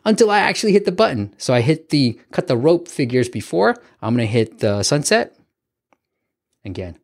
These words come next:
I'm hit with this pop-up. It's kinda sneaky. In my opinion, bad user experience, but heck, they're making a million dollars a month. So from the developer, I might not complain. Okay,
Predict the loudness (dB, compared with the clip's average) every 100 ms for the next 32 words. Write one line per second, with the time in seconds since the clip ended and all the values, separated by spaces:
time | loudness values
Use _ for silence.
0 | _ -16 -14 -14 -16 -16 -14 -16 -16 -20
1 | _ _ _ -6 0 0 2 2 2 0
2 | -2 _ _ _ _ _ -4 0 2 2
3 | 4 4 4 4 2 0 0 0 0 -2
4 | -8 _ _ _ -6 -4 -4 -8 -12 -2
5 | 2 2 2 2 2 2 0 -2 -4 -6
6 | -12 -10 -10 -12 _ _ _ _ _ _
7 | _ _ _ _ _ _ _ -6 -2 0
8 | 0 0 0 0 0 -4 -8 -12 -10 -10
9 | -12 _ _ -6